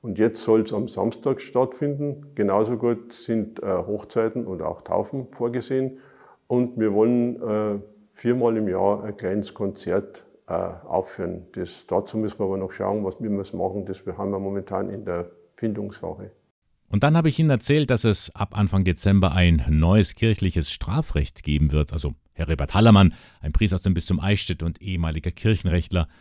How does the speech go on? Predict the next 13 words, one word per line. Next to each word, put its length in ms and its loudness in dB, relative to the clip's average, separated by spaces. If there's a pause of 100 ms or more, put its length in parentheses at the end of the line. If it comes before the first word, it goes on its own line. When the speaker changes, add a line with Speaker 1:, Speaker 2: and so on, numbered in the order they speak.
(280)
Speaker 2:
hat 180 -6
das 140 -2
für 140 0
uns 240 2
getan. 540 2 (460)
Er 160 2
hat 100 2
uns 160 4
darauf 220 0
hingewiesen, 500 4
dass 160 2
es 140 2
doch 240 -2